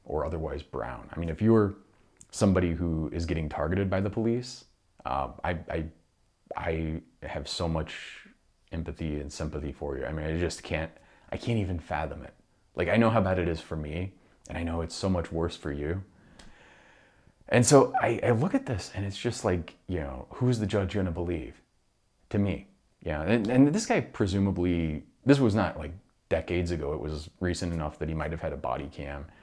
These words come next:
Certainly probably had a squad cam, eh, like, cars on his cam, on his car.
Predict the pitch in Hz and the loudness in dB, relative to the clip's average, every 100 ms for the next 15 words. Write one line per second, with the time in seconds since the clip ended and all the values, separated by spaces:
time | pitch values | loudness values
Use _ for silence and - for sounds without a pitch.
0 | - - 117 95 95 82 78 80 76 73 | -20 0 2 4 0 0 -2 -2 -4 -6
1 | - 82 71 76 73 76 - 87 73 - | -6 -2 0 -2 -6 -8 -2 -2 -2 -2
2 | 76 71 67 62 - 71 - _ _ 78 | 0 0 -6 -12 -12 -14 -16 _ _ -12
3 | 67 - - _ - - - - - | -12 -12 -18 _ -12 -6 -4 -4 -8